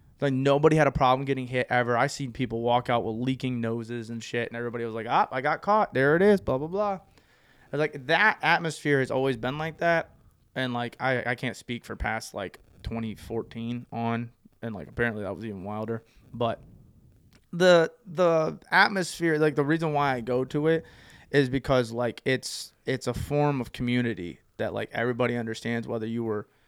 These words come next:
you were rich and powerful and shit like that, but you still love hardcore, whether you have, like, a lot of, like, people following you, you got a good, like, clout in a sense, or you're just a, like, a broken person in the streets or whatever that still understands it.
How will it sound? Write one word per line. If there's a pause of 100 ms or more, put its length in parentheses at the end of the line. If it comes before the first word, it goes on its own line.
(600)
you
were
rich
and
powerful
and
shit
like
that,
but
you
still
love
hardcore,
whether
you
have,
like,
a
lot
of,
like,
people
following
you,
you
got
a
good,
like,
clout
in
a
sense,
or
you're
just
a, (280)
like,
a
broken (320)
person
in
the
streets
or
whatever
that
still
understands
it.